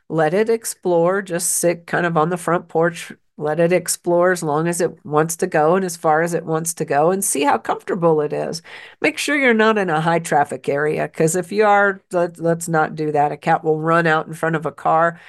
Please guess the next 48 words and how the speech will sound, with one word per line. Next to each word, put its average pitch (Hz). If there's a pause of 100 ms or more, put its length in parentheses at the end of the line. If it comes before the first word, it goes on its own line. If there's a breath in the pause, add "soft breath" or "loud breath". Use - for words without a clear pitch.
(220 loud breath)
if 170
it 160
sees 180
a 131
squirrel 175
on 175
the 156
other 156
side 156
of 151
the 147
road 170
and 151
not 160
think 170
twice 185
about 160
it. -
So, 156 (480 loud breath)
you 180
know, 175
be 180
careful, 208
but 170 (500 loud breath)
harness 214
and 233
leash 220
train 240
'em 294
and 190
go 196
with 185
them 247 (140)
so 202
that 185
they 185
can 175
learn 180
their 170
territory 185
with 190
you 180
there 165 (540 soft breath)
and, 165
uh, 143
hopefully 165
stay -
safe. -